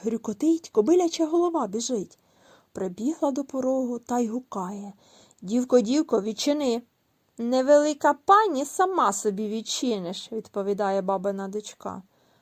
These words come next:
Кобиляча голова відчинила. «Дівко, дівко, пересади мене через поріг». «Невелика пані, сама перелізеш». Кобиляча голова перелізла.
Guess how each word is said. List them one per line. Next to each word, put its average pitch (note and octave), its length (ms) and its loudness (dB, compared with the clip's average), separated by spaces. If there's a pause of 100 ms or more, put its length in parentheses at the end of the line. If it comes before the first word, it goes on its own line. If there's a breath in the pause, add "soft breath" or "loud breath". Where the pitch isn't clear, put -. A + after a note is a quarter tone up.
Кобиляча G3 580 -2
голова F#3+ 480 -4
відчинила. A#3 640 -8 (600 loud breath)
«Дівко, A#3+ 440 2
дівко, C4 420 6
пересади A3+ 500 4
мене C#4 260 0
через C4+ 260 4
поріг». B3 460 2 (800 soft breath)
«Невелика D4+ 720 4
пані, G4+ 480 4
сама D#4+ 520 4
перелізеш». A#3 1040 0 (460)
Кобиляча A3 580 0
голова A3+ 400 2
перелізла. A3+ 680 -6